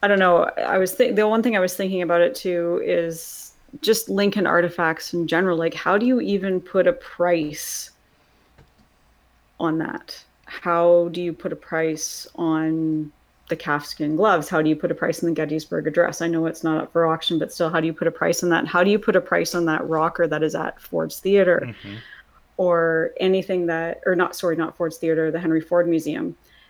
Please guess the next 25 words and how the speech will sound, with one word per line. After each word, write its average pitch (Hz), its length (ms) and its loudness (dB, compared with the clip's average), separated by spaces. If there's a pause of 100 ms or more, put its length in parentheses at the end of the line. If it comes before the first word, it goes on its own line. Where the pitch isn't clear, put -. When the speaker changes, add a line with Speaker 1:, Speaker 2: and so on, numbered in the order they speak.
(200)
Speaker 1:
How 185 240 0
do 208 60 0
you 208 100 0
put 202 180 -4
a 175 60 -2
price 170 340 0
on 170 100 0
anything 170 420 0
that 160 120 -4
is 156 140 -2
at 160 200 -2
Ford's 170 300 -6
Theater, 165 340 -2
anything 160 800 -2 (380)
related 170 580 2
to 156 100 -12
Lincoln, 160 420 -4
like 160 220 -6
the 165 60 -6
hat 160 320 -2
that 160 140 -4
is 156 120 -2
at 156 160 -4
the - 60 -20
Smithsonian? - 760 -2